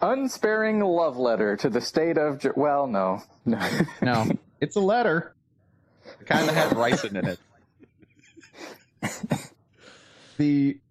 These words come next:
Speaker 2: the looking at Notre Dame's schedule, if you're, if you're trying to mock up how they end up with something like a playoff or large bowl style prize at the end of the season,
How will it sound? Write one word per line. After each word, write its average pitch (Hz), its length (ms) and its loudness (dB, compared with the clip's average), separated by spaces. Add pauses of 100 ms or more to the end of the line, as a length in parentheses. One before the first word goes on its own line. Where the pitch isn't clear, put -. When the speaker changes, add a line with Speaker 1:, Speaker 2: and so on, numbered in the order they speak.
(220)
Speaker 2:
the 147 200 2
looking 190 340 2
at 175 140 0
Notre 147 220 0
Dame's 123 260 0
schedule, 101 340 0
if 123 180 -2
you're, 147 260 0
if 127 180 0
you're 139 120 2
trying 143 380 0
to 135 160 -2
mock 117 300 0
up 107 260 0
how 107 500 0
they 101 360 0
end 101 300 0
up 95 260 0
with 95 220 0
something 95 760 0
like 95 440 0
a 95 60 -2
playoff 95 680 0
or 95 320 2
large 92 480 0
bowl 92 300 2
style 92 640 0 (340)
prize 85 380 0
at 76 160 -2
the 104 140 0
end 82 320 2
of 78 160 -2
the 80 80 0
season, - 420 -2